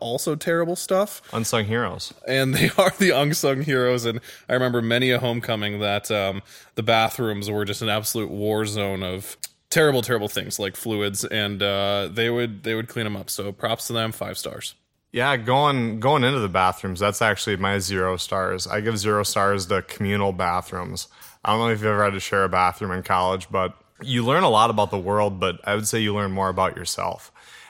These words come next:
Speaker 2: and just kinda, like, what you can handle in there.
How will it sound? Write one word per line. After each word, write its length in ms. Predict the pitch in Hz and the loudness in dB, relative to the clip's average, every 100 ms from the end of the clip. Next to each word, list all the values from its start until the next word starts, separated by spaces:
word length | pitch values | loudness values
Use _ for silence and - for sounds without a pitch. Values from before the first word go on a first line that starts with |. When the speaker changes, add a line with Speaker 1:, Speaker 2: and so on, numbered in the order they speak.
| - | -4
Speaker 2:
and 160 | 104 | 0
just 260 | 104 104 - | 2 2 2
kinda, 180 | - 107 | 0 0
like, 220 | 101 90 | 0 -2
what 220 | 98 95 | 0 0
you 120 | 101 | -2
can 160 | 95 95 | -6 -8
handle 520 | 87 92 90 87 90 | -6 -4 -4 -6 -6
in 200 | - 98 | -6 -4
there. 280 | 92 90 87 | -2 -4 -6